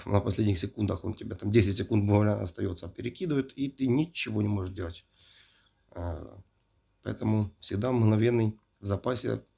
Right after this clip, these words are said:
обязан быть, когда заходишь на серию поединок. Так, ну что ты тут? М Джей Touch Me.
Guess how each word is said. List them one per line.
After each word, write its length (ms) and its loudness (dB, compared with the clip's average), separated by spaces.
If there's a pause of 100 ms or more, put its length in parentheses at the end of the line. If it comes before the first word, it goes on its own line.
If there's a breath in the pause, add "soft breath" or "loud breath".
обязан 320 4
быть, 280 0 (1600 soft breath)
когда 160 6
заходишь 400 4
на 80 -2
серию 280 2
поединок. 400 -6 (1080 soft breath)
Так, 340 4
ну 280 0 (100)
что 340 -2
ты 160 -10
тут? 280 -14 (1300 loud breath)
М 220 4
Джей 180 4
Touch 320 -4
Me. 180 -4